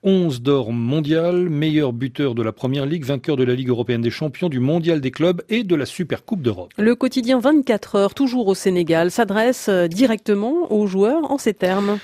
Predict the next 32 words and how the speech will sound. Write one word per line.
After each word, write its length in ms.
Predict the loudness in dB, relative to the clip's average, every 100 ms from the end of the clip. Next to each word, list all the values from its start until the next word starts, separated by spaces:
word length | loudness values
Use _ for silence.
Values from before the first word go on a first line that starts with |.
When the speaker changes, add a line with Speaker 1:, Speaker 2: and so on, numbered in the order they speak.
| -6
Speaker 1:
Sadio, 600 | 0 2 2 2 0 0
votre 360 | 0 0 -2 -4
consécration 720 | -4 -2 -4 -4 -6 -4 -6
d'hier 520 | -4 -4 -4 -6 -4
n'est 180 | -4 -2
que 120 | -2
le 140 | -4
premier 340 | -4 -4 0 -2
épisode 480 | -2 -6 -2 -2 0
d'une 160 | -6
série 300 | -4 -6 -6
toujours 320 | -4 -2 0
en 60 | 0
cours. 400 | 0 2 4 4
Anfield 380 | 0 -4 -4 -2
Road 360 | 2 2 0
ne 180 | -2 -2
vous 160 | -4 -4
démentira 580 | -2 -2 -4 -4 -4 -4
point. 300 | -6 -4 -2
Vous 140 | -2
continuez 760 | -2 -4 -2 -2 0 2 0
votre 280 | 0 -4 -8
progression 720 | -6 -6 -2 -4 -4 -4 -2 -2
au 60 |
grand 200 | 0 0
bonheur 440 | 2 2 0 -2 -2
des 80 |
Sénégalais 560 | -4 -4 -2 0 2 2
et 80 | 4
des 160 | 2
Africains, 480 | 0 -4 0 0 0